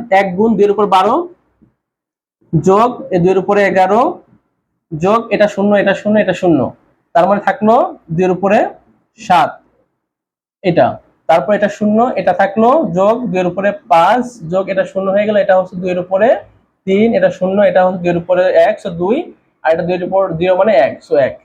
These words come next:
তার মানে এখন আমরা এটা যদি ক্যালকুলেটরে যোগ করে দিই, সেটাই হবে কি? অ্যান্সার। আর এটা হবে দশমিক সংখ্যা, so আমরা এখানে টেন দিয়ে দিলাম বেসটা। তো প্রিয় শিক্ষার্থীবৃন্দ, আমরা কিন্তু একটা হেক্সাডেসিমাল সংখ্যার প্রথম কি শিখলাম? যোগ।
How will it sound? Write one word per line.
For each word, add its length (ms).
তার 120
মানে 140
এখন 200
আমরা 200
এটা 160
যদি 200
ক্যালকুলেটরে 580
যোগ 240
করে 120
দিই, 140
সেটাই 280
হবে 200
কি? 160
অ্যান্সার। 360
আর 100
এটা 180
হবে 160
দশমিক 320
সংখ্যা, 320
so 160
আমরা 180
এখানে 260
টেন 180
দিয়ে 120
দিলাম 200
বেসটা। 460
তো 60
প্রিয় 180
শিক্ষার্থীবৃন্দ, 460
আমরা 220
কিন্তু 300
একটা 300
হেক্সাডেসিমাল 540
সংখ্যার 300
প্রথম 260
কি 100
শিখলাম? 320
যোগ। 220